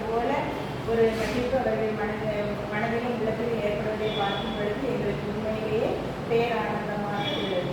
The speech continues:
அதற்கு இந்த இணையவழி கல்வி வானொலிக்கு மனமார்ந்த நன்றியை தெரிவித்துக் கொள்கிறோம். மே-, தொடர்ந்து ஐந்தாம் வகுப்பு மாணவர்கள் ஈடுபடுவதை கவனித்து என் பள்ளியில் ப-, என் பள்ளியினுடைய மூன்றாம் வகுப்பு ஆசிரியையும்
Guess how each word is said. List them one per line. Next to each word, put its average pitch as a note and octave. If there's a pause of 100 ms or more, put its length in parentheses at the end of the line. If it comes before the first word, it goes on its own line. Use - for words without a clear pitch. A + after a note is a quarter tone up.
(140)
அதற்கு G3+
இந்த G#3+
இணையவழி G#3+
கல்வி G3+
வானொலிக்கு F#3+ (420)
மனமார்ந்த A3+
நன்றியை G#3
தெரிவித்துக் F#3
கொள்கிறோம். F3+ (640)
மே-, B3 (100)
தொடர்ந்து B3+
ஐந்தாம் B3+
வகுப்பு B3
மாணவர்கள் A#3
ஈடுபடுவதை A3 (280)
கவனித்து G#3+ (360)
என் A3
பள்ளியில் A3+
ப-, G3+
என் G#3
பள்ளியினுடைய A3 (480)
மூன்றாம் C4+
வகுப்பு A3
ஆசிரியையும் G#3